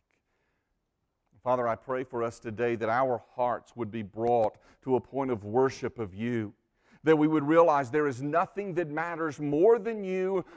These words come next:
or besides you, and that we would bow our hearts and our lives before you.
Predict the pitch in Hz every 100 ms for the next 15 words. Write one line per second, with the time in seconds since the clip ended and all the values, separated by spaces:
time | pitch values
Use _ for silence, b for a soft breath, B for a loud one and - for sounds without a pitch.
0 | - 156 123 139 - - 147 143 156 131
1 | 92 - 101 90 - 120 _ _ _ _
2 | _ _ _ _ _ _ _ 107 104 135
3 | 127 110 95 117 123 135 131 127 131 -
4 | 104 101 104 101 - 107 107 98 101 104
5 | 104 95 - 101 92 - 80 85 90 107